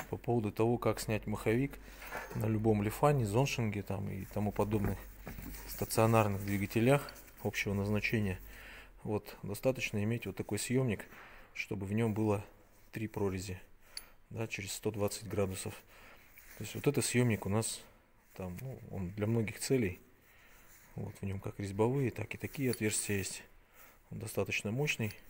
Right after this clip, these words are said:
Есть, э, этих съемников очень большие вариации, там вообще всякие-всякие. То есть вот есть круглые, есть просто такие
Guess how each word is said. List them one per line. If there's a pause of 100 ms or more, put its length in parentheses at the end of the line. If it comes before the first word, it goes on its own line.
(560)
Есть, (380)
э,
этих
съемников (840)
очень
большие
вариации, (220)
там
вообще
всякие-всякие.
То
есть
вот
есть
круглые, (160)
есть
просто
такие